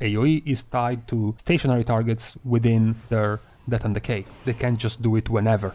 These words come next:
If you have a burst situation where you have to be on the move, for example, Death Knights lose massively. Unholy, that is. So all in all, they are still a very solid spec. They have the strengths of their burst in A O E and cleave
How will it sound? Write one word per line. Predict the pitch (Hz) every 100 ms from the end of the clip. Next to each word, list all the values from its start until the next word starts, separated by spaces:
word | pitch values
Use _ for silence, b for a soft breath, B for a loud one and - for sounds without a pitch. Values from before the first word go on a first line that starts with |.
| -
If | -
you | 127
have | 127 131
a | 120 107
burst | 127 120
situation | 123 117 120 117 127
where | 117 107
you |
have | 113 110
to | 113
be | 113
on | 104
the | 98
move, | 113 160 180 -
for | 147
example, | 143 147 147 147 143
Death | 127 120
Knights | 123 117 113 - - -
lose | 120 107 104
massively. | 117 113 113 95 90 - -
Unholy, | 113 117 104
that | 98 98
is. | 101 -
So | - 131 -
all | 165 170
in | 160 143
all, | 131 135 131 -
they | 123
are | 120
still | 113 - 139 -
a | 117
very | 107 120 120 117
solid | 117 123 110 107
spec. | - - 131 131 -
They | 117
have | 117 117 117
the |
strengths | 110 - 117 123 131 -
of | 107
their | 107
burst | 107 110 117 -
in |
A | 113
O | 107
E | 110
and | 107
cleave | - 113 131